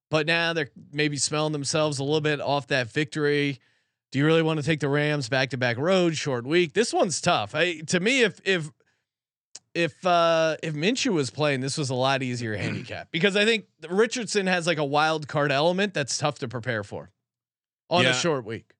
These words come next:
Speaker 2: Yeah, I, I, um, I really don't wanna get involved in, in taking, I mean, at some point they're gonna start rattling enough wins to where I'm, I'm A, losing my win total on the Colts under,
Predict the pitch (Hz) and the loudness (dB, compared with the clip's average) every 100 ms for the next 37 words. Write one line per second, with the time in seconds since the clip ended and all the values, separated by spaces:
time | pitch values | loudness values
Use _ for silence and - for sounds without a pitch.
0 | - 131 139 165 170 175 135 156 185 220 | -6 0 2 4 2 0 -2 0 0 2
1 | 214 202 190 170 135 117 101 _ _ _ | 2 2 0 0 -2 -6 -8 _ _ _
2 | _ _ _ _ _ _ _ _ _ _ | _ _ _ _ _ _ _ _ _ _
3 | _ _ _ _ _ _ _ _ _ _ | _ _ _ _ _ _ _ _ _ _
4 | - 113 147 151 170 214 180 147 135 127 | -12 -4 0 2 4 4 4 2 2 0
5 | 139 98 104 110 - 101 95 107 139 123 | 2 0 -2 -4 -2 -4 0 2 2 2
6 | 104 90 95 95 85 117 117 117 113 - | -2 -4 -4 -4 -4 -2 -2 -2 -8 -6
7 | 120 131 131 113 160 165 151 151 139 117 | -4 -2 -2 0 -2 0 2 2 2 -2
8 | - 120 123 117 - 123 110 113 117 117 | -2 0 0 0 0 0 2 2 2 0
9 | 104 104 107 95 110 110 101 90 95 98 | -2 0 -2 0 0 2 0 -4 -2 2
10 | 101 95 92 90 92 95 - 117 123 120 | 2 0 -2 -6 -6 -6 -2 0 0 0
11 | 113 113 107 101 90 85 101 101 92 90 | 0 -2 -2 -2 -2 -2 -2 -2 -2 -4
12 | 82 80 76 - 85 80 - 78 73 58 | -4 -6 -8 -10 -10 -10 -10 -10 -12 -12
13 | 52 | -16